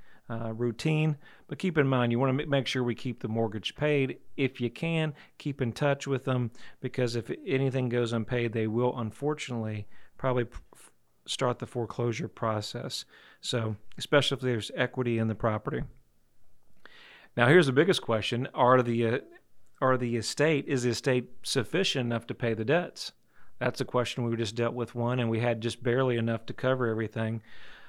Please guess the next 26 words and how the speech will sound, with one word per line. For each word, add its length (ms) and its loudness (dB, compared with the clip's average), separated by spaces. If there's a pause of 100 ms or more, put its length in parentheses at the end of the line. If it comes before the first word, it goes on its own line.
(140)
Um, 520 2 (880)
that's 340 0
sometimes 880 2 (180)
speculative 600 2
of 80 0
what 200 0
the 80 -2
real 180 0
estate 340 -2
property 420 0
will 160 -6
be, 220 0
what's 300 -2
the 160 -2
value. 560 0 (440)
Uh, 160 -2
one 380 -2
of 80 2
the 100 0
things 300 0
we 80 0
wanna 160 0
start 280 0
with 120 -6
that 160 -2
process, 600 -2